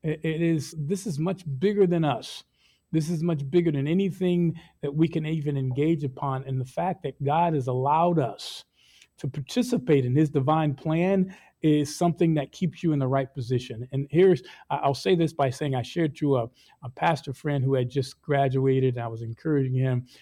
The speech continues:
and he was complaining that he could not, he was a skilled, skilled expository preacher. He was complaining he couldn't get into a church and no church. He was in an academic setting, uh, uh, but he couldn't get in the church. And he was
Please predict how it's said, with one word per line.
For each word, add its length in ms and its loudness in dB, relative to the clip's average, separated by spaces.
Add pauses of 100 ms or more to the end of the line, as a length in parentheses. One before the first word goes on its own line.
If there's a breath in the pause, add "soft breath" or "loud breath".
(140 soft breath)
and 80 -4
he 40 0
was 140 -2
complaining 560 -2
that 140 -2
he 120 -4
could 240 -2
not, 260 2 (380 soft breath)
he 160 -2
was 120 -4
a 40 -10
skilled, 560 4 (260)
skilled 800 6 (140)
expository 680 2
preacher. 340 -6 (480 soft breath)
He 80 2
was 100 2
complaining 400 0
he 100 0
couldn't 260 0
get 120 6
into 300 2
a 40 -2
church 420 -4
and 160 -4 (200 soft breath)
no 140 4
church. 320 0
He 100 -2
was 100 0
in 120 2
an 40 4
academic 440 4
setting, 380 0 (400 soft breath)
uh, 140 0 (100)
uh, 80 0 (100)
but 160 2
he 80 0
couldn't 220 2
get 120 2
in 100 -2
the 80 -2
church. 540 -2
And 180 -2
he 120 2
was 160 -4